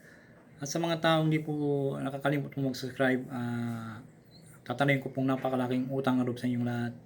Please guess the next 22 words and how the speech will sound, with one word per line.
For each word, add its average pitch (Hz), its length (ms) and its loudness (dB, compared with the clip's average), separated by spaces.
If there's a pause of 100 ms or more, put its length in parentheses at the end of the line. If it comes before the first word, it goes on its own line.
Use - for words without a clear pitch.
(120)
sa 123 160 -2
inyong 127 240 2
mga 123 40 2 (120)
ginagawang 120 400 2
mga 117 80 -6
kabutihan. 113 480 -4 (760)
At - 80 -6
sa - 160 0
mga 160 240 4
bago 147 240 4
na 147 160 4
ngayon 143 240 4
lamang 139 240 2
po 139 80 0
nakatuklas 135 640 -2
na 131 160 0
aking 127 160 2
YouTube 123 320 -4
channel, 123 240 0
Liwagan 123 480 0
ng 120 80 -8
Pangasinan, 120 640 -2